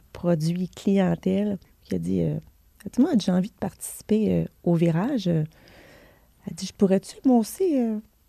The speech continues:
voir ces, ces, cette clientèle-là, puis m-, en faire partie, tu sais, je veux dire, de ça. » Fait que là, c'est, c'est comme, c'est le fun, parce que c'est non seulement,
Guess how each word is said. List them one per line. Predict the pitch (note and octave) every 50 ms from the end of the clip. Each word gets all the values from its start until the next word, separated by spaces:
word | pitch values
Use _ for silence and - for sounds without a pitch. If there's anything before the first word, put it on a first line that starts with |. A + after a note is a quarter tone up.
| _ _ _ _ _ _ _ _ _ -
voir | F3 F3 G3 G#3 A#3 A3
ces, | - A3+ G3 F#3+ F3+
ces, | - - G3+ F#3+
cette | - - G3+ G3 -
clientèle-là, | - G#3 G3+ G3+ G3+ G3+ - G3 F#3 F#3+ G3+ B3+ D4+ D4
puis | - -
m-, | F#3 F3+ - -
en | F#3 F#3
faire | F3+ - G3+ G3+
partie, | - F#3+ F#3 - - - C#4 D4
tu | D4 - A#3
sais, | A3
je | G3+ G3
veux | F#3+
dire, | F3+ G#3 G#3+ G#3+
de | F#3 F#3
ça. » | E3 - - - -
Fait | G3+
que | - - D#4
là, | -
c'est, | - A3+ G3+ B3+ - _
c'est | _ - - G3+
comme, | - - G3 F#3 F3+
c'est | - -
le | F#3 F3
fun, | - - C#4 C#4 B3
parce | - G3 - -
que | - F3+
c'est | - - F3+
non | F3 F3+ G#3+ B3 C#4+
seulement, | C#4+ - B3 G#3+ G3+ G3 G3+ G#3+ B3